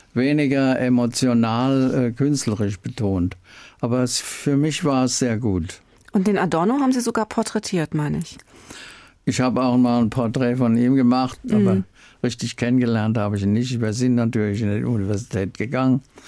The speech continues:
Speaker 1: und haben es mitgekriegt.
Speaker 2: Haben Sie dann auch die Dialektik der Aufklärung gelesen damals?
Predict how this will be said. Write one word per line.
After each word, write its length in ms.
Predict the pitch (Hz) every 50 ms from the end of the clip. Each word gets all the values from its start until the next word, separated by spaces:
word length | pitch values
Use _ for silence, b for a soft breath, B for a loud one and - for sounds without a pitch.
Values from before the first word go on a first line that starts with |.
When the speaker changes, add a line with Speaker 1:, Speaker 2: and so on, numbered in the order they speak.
| B B B B B B -
Speaker 1:
und 100 | - 110
haben 160 | 113 117 120
es 140 | 110 110 110
mitgekriegt. 800 | 135 139 139 - - 117 101 - 107 104 107 117 - - - - _ _ _ - - -
Speaker 2:
Haben 140 | 220 214
Sie 100 | 208 208
dann 180 | 190 190 196 -
auch 120 | - 202
die 200 | - - - 202
Dialektik 500 | - 202 196 185 180 190 - - 214 -
der 140 | - 202 -
Aufklärung 380 | - - - - 220 220 220 214
gelesen 460 | 220 208 202 208 208 220 226 254 240
damals? 460 | - 214 214 214 240 254 262 - -